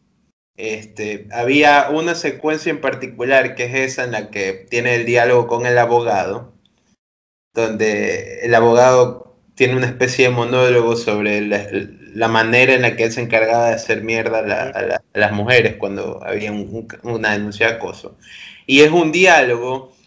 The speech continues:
que, eh, aparte de fluido, es muy real, es muy directo. Y en ninguna de las otras películas había, tenías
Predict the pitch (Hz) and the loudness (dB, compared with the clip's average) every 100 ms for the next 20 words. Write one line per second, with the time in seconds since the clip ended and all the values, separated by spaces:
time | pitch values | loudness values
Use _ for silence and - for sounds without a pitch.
0 | _ _ - 123 120 117 113 113 107 - | _ _ -6 0 0 0 -2 -2 -6 -12
1 | 120 110 113 123 131 151 151 160 151 147 | -12 -10 -6 -2 2 2 2 4 4 2
2 | 147 156 151 135 131 139 180 190 139 151 | -2 0 2 0 -2 -2 2 2 4 6
3 | 151 147 147 147 143 131 143 160 - - | 6 4 -2 -4 -4 -4 -4 -4 -6 -12
4 | - - _ _ 135 127 131 127 131 131 | -14 -16 _ _ -2 0 -2 -2 -4 -4
5 | 135 170 170 156 156 151 - 131 135 139 | 0 0 0 0 0 -2 0 0 0 -2
6 | 139 127 117 123 113 - - _ _ - | -2 -2 0 2 0 -2 -10 _ _ -10
7 | 120 120 123 | -6 -4 -4